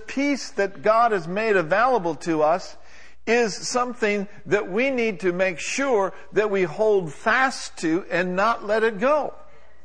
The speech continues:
And I think a lack of peace comes from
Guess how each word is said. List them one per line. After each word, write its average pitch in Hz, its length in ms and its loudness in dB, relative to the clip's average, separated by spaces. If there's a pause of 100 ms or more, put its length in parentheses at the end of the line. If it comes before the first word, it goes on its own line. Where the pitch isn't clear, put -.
(520)
And 180 100 6
I 202 120 6
think 254 420 0
a 185 100 2
lack 226 460 4
of 202 220 0
peace 190 400 -4
comes 269 500 0
from 180 400 0